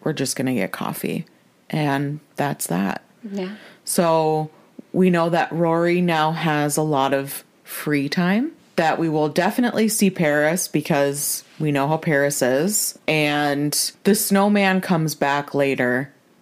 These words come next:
Speaker 1: And I think that that was very clever writing. So that's the opening scene.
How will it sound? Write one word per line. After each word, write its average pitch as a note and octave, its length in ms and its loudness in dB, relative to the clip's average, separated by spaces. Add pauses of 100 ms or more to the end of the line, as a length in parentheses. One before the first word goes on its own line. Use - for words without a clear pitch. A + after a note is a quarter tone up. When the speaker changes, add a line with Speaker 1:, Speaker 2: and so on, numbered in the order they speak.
(120)
Speaker 1:
And D#3+ 120 0
I D3+ 140 2
think D3 440 -2
that C#3+ 480 0 (280)
that C3 240 0
was D#3+ 160 0
very D3+ 320 0
clever C3+ 420 -2
writing. A#2+ 360 0 (100)
So - 180 2
that's G#3 460 0 (220)
the F3 180 2
opening F3+ 560 2
scene. E3 640 0